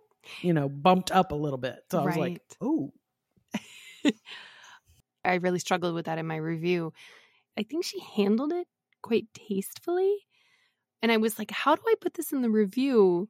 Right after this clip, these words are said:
Speaker 2: without it sounding like it's scandalous?" This is one of the things that we talked about with Margie. She puts things in that adults know to be scandalous, but children will not. And she does this in order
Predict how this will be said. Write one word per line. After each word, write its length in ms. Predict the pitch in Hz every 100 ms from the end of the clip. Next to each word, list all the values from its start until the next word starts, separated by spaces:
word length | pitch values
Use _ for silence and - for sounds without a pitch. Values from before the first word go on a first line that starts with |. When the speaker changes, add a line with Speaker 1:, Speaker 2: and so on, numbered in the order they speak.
| _ -
Speaker 2:
without 280 | 220 254
it 80 | 240
sounding 320 | - 254 254
like 200 | 233 202
it's 120 | 180 -
scandalous?" 1000 | - 277 285 202 165 170 202 - - - _ _ _ _ _ _ _ _ -
This 200 | 254 269
is 60 |
one 100 | 277
of 80 | 254
the 80 | 220
things 200 | 220 214
that 60 | 196
we 80 |
talked 260 | 196 190 196
about 140 | 185
with 140 | 175 180
Margie. 540 | 175 196 190 170 175 - _ _ _ _ _ _ _ -
She 480 | - - 254 320 -
puts 260 | 254 220
things 360 | - 226 220 214
in 220 | 196 190
that 160 | 180 -
adults 880 | 180 156 - 185 196 - - - - _ -
know 520 | 202 185 170 170 175 -
to 120 | -
be 120 | 180 170
scandalous, 800 | - - - - - 190 - - _ _ _ _ _ _ _ _
but 140 | 180
children 460 | - 214 190 190 180
will 160 | 170 165
not. 260 | 147 139 - - _ _ _ _ _ _ _ _
And 140 | 196
she 140 | - 196
does 300 | 196 220 214
this 220 | 214 -
in 140 | 190
order 480 | 196 185 175 175 190